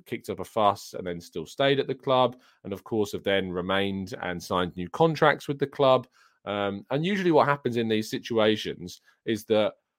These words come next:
we see the, say the club in this scenario is Brighton. They let the player have a little bit of time off, and then they offer them a new contract that includes a clause in it that says they can leave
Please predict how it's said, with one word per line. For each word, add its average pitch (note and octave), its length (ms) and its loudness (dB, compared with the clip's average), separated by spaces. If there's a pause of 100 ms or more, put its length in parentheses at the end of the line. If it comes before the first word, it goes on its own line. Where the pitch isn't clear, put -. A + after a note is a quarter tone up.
(420)
we A#2+ 160 0
see C#3 280 0
the, A#2 160 4 (180)
say G#2 140 0
the F2+ 100 0
club F#2 220 0
in F2 80 0
this F2 120 0
scenario E2 380 0
is E2 80 -6
Brighton. E2+ 540 2 (240)
They G#2+ 80 2
let D3 140 6
the C#3 60 -2
player B2+ 180 6
have G#2+ 80 6
a G#2+ 40 4
little G2 160 2
bit E2+ 100 -2
of G#2 80 -6
time F2+ 300 -4
off, C3+ 280 -6 (360)
and A#2+ 100 0
then A#2 80 0
they A2+ 120 6
offer D3+ 220 4
them B2 140 0
a A2 60 2
new D#3+ 180 0
contract G#2+ 640 0
that G2+ 200 -2
includes C#3 460 0
a A#2 60 2
clause E3+ 420 6
in F2 80 -4
it B2+ 160 4
that A2 120 -6
says A#2+ 260 2
they A2+ 180 2
can A2 280 -6
leave A2 480 0